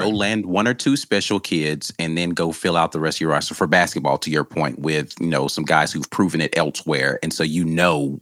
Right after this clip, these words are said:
Speaker 2: kind of what you're getting in that investment. Um, it's different in college for sure, because to your point, roster spots way more that you have to fill out. But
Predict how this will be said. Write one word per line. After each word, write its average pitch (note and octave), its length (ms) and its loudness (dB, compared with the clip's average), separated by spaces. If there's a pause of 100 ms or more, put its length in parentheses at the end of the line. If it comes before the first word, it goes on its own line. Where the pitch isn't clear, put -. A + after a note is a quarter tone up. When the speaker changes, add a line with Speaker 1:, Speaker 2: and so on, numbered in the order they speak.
Speaker 2:
kind E2 240 0
of C#2 100 -6
what D#2 240 -2
you're D2+ 140 -4
getting D#2+ 380 -4
in C#2+ 120 -6
that C#2 180 -2
investment. - 640 -6 (460)
Um, C#2 320 -2
it's F#2+ 120 -2
different C3+ 280 6
in G#2+ 80 2
college G2 320 4
for - 120 0
sure, E2+ 300 2
because E2 320 0
to F2 80 2
your D#2+ 140 2
point, E2 280 0
roster D#2 360 2
spots - 400 0
way D2 400 0
more C2+ 440 -2 (260)
that E2+ 140 0
you E2 80 2
have D2+ 140 0
to D2+ 80 -4
fill D#2+ 240 0
out. C#2+ 240 2
But D#2+ 240 2